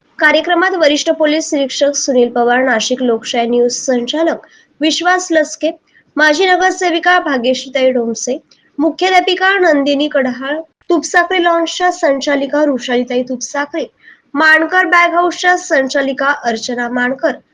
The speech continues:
महिला अध्यक्ष क्षत्रिया आहेर शिंपी समाज सुनीता शिंपी, स्त्रीरोग तज्ञ डॉक्टर सुमती कौर पाटील,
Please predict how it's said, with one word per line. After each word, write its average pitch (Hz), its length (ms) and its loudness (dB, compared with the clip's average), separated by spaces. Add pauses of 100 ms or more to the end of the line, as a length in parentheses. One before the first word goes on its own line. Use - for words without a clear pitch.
(260)
महिला 320 380 4
अध्यक्ष 339 480 0
क्षत्रिया 285 720 0
आहेर 240 300 -2
शिंपी 240 420 -4
समाज 233 380 -4 (120)
सुनीता 233 520 -4
शिंपी, 294 480 -6 (400)
स्त्रीरोग 370 720 0
तज्ञ 311 280 2
डॉक्टर 302 380 0
सुमती 247 500 -6
कौर 220 320 -6
पाटील, 220 440 -6